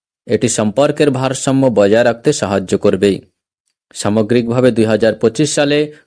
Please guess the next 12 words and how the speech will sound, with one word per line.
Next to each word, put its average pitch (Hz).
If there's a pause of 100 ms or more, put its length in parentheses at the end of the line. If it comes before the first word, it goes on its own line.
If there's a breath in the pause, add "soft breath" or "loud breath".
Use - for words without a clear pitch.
ধনুরাশির 156
ব্যক্তিদের 151
জন্য 113 (300 soft breath)
প্রেমের 151
জীবনে 143
ইতিবাচক 135
পরিবর্তন 143 (260 soft breath)
এবং 135
উত্তেজনাপূর্ণ 165
অভিজ্ঞতার 123 (200)
সম্ভাবনা 101
রয়েছে। 98